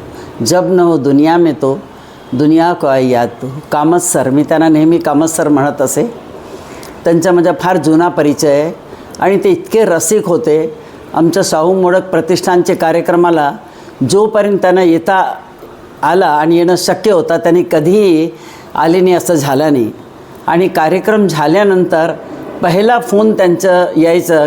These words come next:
की, "किती पद्धतशीर तुम्ही कार्यक्रम करता, किती वेळ पाळता." म्हणजे लोकांची चांगली गोष्ट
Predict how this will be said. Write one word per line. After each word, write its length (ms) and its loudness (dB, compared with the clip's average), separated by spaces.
की, 60 -2
"किती 300 0
पद्धतशीर 600 0
तुम्ही 260 2
कार्यक्रम 480 0
करता, 460 -2
किती 240 2
वेळ 240 2
पाळता." 420 -2
म्हणजे 260 2
लोकांची 640 0
चांगली 380 2
गोष्ट 360 0